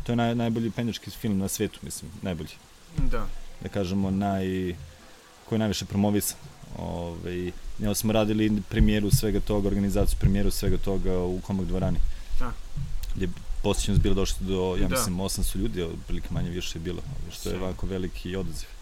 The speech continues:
Speaker 2: Da, a mislim, a kako si odlučio da se, ono, baš kao, da kažem, i profesionalno angažuješ u tom, ono, penjačkom svetu?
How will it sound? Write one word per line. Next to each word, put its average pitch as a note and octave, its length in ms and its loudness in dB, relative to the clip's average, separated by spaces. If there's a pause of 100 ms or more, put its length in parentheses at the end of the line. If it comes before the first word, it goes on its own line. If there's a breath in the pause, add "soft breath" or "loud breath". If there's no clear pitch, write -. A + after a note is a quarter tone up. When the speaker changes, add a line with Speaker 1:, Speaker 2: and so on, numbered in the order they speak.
(680 loud breath)
Speaker 2:
Da, B2 240 -6
a F3 100 -6
mislim, G3 280 -4
a G3 60 -4
kako G#3 220 -2
si A3 120 0
odlučio F#3+ 380 0
da D3 100 0
se, C#3+ 220 -2 (500)
ono, B2+ 220 -4
baš A2+ 180 -4
kao, G#2 320 -6 (840)
da - 60 -14
kažem, C#3 220 -6
i C3 40 -6
profesionalno E3+ 680 0
angažuješ A2+ 480 -6
u A#2 40 -16
tom, G#2+ 200 -12
ono, G2 200 -12
penjačkom A#2 500 -10
svetu? - 380 -14